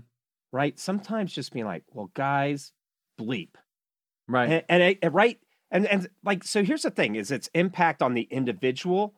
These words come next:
Speaker 1: or the group. And these impacts can be positive or negative. Sometimes you really can rally the troops if you're losing at halftime, right?
Speaker 2: Right.
Speaker 1: And the coach gets you back there,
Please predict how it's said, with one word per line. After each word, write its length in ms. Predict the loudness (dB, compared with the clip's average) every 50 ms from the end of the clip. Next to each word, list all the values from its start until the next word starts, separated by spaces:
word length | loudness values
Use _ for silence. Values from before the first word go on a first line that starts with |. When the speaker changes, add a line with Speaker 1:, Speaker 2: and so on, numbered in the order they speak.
| _ _ 0
Speaker 1:
or 120 | 0 2
the 100 | 2 0
group. 340 | 0 2 2 2 2 0 -2
And 120 | -2 0
these 200 | 0 0 0 0
impacts 420 | 0 0 0 0 0 0 0 -2 -6
can 120 | -4 -4
be 120 | -2 -2 -4
positive 760 | -6 -8 -4 0 2 2 2 0 0 -2 -2 -2 -2 -2 -4 _ _ _ _ _ _
or 420 | -2 0 2 2 2 2 0 -2 -6 _
negative. 520 | -4 0 2 2 2 2 0 -4 -6 -6 -10 _ _ _ _ _
Sometimes 640 | -2 0 0 0 0 -2 -2 0 0 0 0 0
you 60 | -2 -2
really 300 | 2 2 2 4 4 2
can 200 | 0 0 -2 -2
rally 420 | 0 2 4 6 6 4 4 2 0
the 120 | -2 -4 -6
troops 560 | -6 -4 -2 -2 -2 -2 -2 -6 -14 -16 -16 _ _ _ _ _ _ _
if 120 | -8 -2 2
you're 140 | 4 4 6
losing 420 | 6 6 4 4 2 0 0 0
at 140 | 0 -2 0
halftime, 680 | 2 4 4 4 2 0 -4 -2 -2 -2 -2 -4 -8 -14 _ _ _ _ _ _ _ _ _ -2
right? 300 | 2 4 4 4 4 2
Speaker 2:
Right. 260 | 0 0 0 0 0 0
Speaker 1:
And 140 | 0 2 2
the 40 | 0
coach 400 | 0 2 4 4 4 4 0 -2 0
gets 220 | 0 0 0 0
you 60 | -4
back 360 | 0 2 2 4 2 2 0 -2
there, 320 | -2 0 0 0 -2 -6